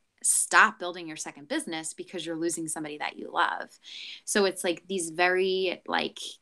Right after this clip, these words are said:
pa-, and you have to hold both things in the same space, but also knowing that, like, no matter what happens in life, what's meant for you is meant for you, and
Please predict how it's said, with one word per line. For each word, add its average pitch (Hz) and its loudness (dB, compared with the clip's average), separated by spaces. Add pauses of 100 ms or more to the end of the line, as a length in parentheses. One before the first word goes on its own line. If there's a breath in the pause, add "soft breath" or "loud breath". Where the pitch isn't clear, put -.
(880)
pa-, - -6
and 185 -2
you 214 4
have 214 4
to 202 -2
hold 185 0
both 170 0
things 175 -4
in 160 -2
the 165 -4
same 156 -4
space, - 0 (640 loud breath)
but 175 8 (140)
also 175 0
knowing 165 -6
that, 151 -2
like, - -6 (240)
no 190 -8
matter 175 -2
what 170 -4
happens 202 -4
in 269 2
life, 320 0 (580 soft breath)
what's 180 0
meant 156 0
for 190 -4
you 190 4
is 160 0
meant 139 -2
for 226 -2
you, 262 0 (300)
and 165 0